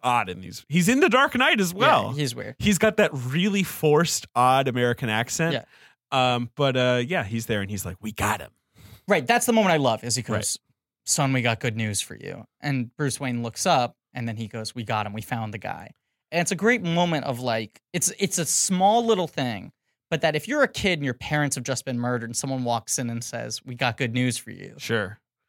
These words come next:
Speaker 2: You're expecting they're gonna say,
Speaker 1: We
Speaker 2: "Your
Speaker 1: found
Speaker 2: parents
Speaker 1: the
Speaker 2: aren't dead."
Speaker 1: Lazarus pit.
Speaker 2: Right. But instead it's like, "We caught the guy."
Speaker 1: Yeah,
Speaker 2: And
Speaker 1: who,
Speaker 2: it's
Speaker 1: what
Speaker 2: like,
Speaker 1: does
Speaker 2: that's
Speaker 1: he
Speaker 2: not
Speaker 1: fucking
Speaker 2: fucking
Speaker 1: care?
Speaker 2: mean
Speaker 1: Right.
Speaker 2: anything.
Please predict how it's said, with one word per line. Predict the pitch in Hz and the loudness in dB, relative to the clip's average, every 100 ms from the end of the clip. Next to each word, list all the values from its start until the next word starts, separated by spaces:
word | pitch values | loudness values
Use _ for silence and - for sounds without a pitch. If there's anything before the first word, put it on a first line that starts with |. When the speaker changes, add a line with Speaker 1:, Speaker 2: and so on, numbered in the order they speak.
| _ | _
Speaker 2:
You're | 156 185 185 165 | -2 2 2 2
expecting | 156 - 220 220 180 | -2 0 0 2 2
they're | 170 | 2
gonna | 160 156 | 2 0
say, | - 160 139 135 - | 2 2 2 0 -2
Speaker 1:
We | 151 | 2
Speaker 2:
"Your | |
Speaker 1:
found | 180 175 254 | 4 4 6
Speaker 2:
parents | |
Speaker 1:
the | 170 | 6
Speaker 2:
aren't | 254 202 | 8 8
dead." | 233 | 6
Speaker 1:
Lazarus | 160 143 - | 6 4 0
pit. | - 117 98 - - | 0 0 0 -6 2
Speaker 2:
Right. | 294 156 - - _ _ _ - | 2 2 -2 -16 _ _ _ 0
But | |
instead | 226 214 240 | 0 2 0
it's | 214 - | 2 0
like, | 185 | 0
"We | 190 | -2
caught | - - 226 - | -6 0 0 0
the | 147 | -4
guy." | 113 - 76 | -4 -4 -4
Speaker 1:
Yeah, | 123 | -2
Speaker 2:
And | 180 | 0
Speaker 1:
who, | 185 | 2
Speaker 2:
it's | - | 4
Speaker 1:
what | |
Speaker 2:
like, | 180 | 4
Speaker 1:
does | 285 | 2
Speaker 2:
that's | 294 | 2
Speaker 1:
he | |
Speaker 2:
not | 285 262 | 2 2
Speaker 1:
fucking | 226 233 | 2 -2
Speaker 2:
fucking | 214 208 | 0 -2
Speaker 1:
care? | 185 190 | -2 0
Speaker 2:
mean | 202 190 | 2 4
Speaker 1:
Right. | |
Speaker 2:
anything. | 202 226 208 | 4 2 -2